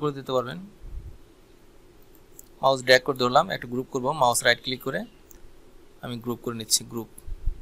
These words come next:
একটু জুম আউট করি, এই কিউআর কোডটা আমি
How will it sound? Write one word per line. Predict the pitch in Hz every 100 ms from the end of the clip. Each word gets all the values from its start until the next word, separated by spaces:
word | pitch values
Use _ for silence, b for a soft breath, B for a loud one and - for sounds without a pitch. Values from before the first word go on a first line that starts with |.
| - - - - - - - -
একটু | 127
জুম | 127 131
আউট | 135
করি, | 156 208 - - - - - - - - - - - - - - - - - - - - - - - - - - - - - - - - 139
এই | -
কিউআর | 135 139
কোডটা | 143 147
আমি | 147